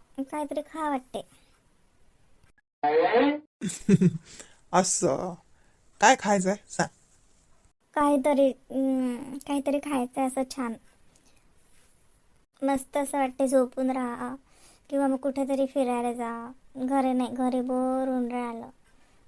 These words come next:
Speaker 1: काहीतरी वेगळं करा वाटून राहिलं. काय करू मी?
Speaker 2: चल ना मग, बाहेर चलतं का? चल ना बाहेर.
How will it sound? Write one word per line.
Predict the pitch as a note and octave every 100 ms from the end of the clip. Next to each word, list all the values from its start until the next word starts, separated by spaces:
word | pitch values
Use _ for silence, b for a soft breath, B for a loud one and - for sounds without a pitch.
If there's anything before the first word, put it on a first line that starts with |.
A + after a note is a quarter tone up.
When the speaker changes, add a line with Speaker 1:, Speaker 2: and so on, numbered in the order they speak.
| _
Speaker 1:
काहीतरी | D#4 E4+ E4+
वेगळं | D#4 C4+ D4
करा | E4 D#4 D4
वाटून | B3 B3 B3
राहिलं. | A#3 G#3+ - _ _ -
काय | E4
करू | E4+ E4+ D#4+
मी? | D#4 D#4+ - _ _ _ _ _ _ F3+
Speaker 2:
चल | B3 D#4
ना | F4
मग, | F4+ -
बाहेर | G3
चलतं | - E3 D3+
का? | D#3+ - _ _
चल | D4+
ना | F4
बाहेर. | F4 E4+